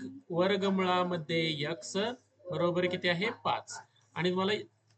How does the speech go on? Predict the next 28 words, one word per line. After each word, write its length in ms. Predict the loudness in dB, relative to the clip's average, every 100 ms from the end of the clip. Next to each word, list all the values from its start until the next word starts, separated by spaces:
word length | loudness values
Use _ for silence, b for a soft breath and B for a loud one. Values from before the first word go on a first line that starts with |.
| -18
घनमुळात 540 | -4 2 4 6 4 4
एक्स 180 | 0 0
ची 100 | -4
किंमत 200 | -2 0
काढायची 200 | 2 2
आहे. 100 | 0
पहिल्यांदा 320 | 0 0 2 0
आपण 140 | 2
एक्स 240 | 2 2
ची 120 | 2 0
किंमत 180 | 0 -2
काढायची. 340 | -6 -10 -12 -20 _ _ _ -2
ते 40 |
पुढे 180 | 4 8
काय 160 | 10 10
दिलंय 220 | 8 6
आपल्याला 300 | 6 4 4
महत्वाचं 420 | 4 4 2 2
नाही. 120 | -2
पहिल्यांदा 320 | 0 0 2 0
आपल्याला 260 | 0 2
ह्या 260 | 4 6 4 b b b
एका 240 | -2 2 2
चलाची 400 | 4 4 4 0
किंमत 240 | 0 0 2
काढता 280 | 2 2 -2
आली 140 | -2
पाहिजे. 300 | 2 2 0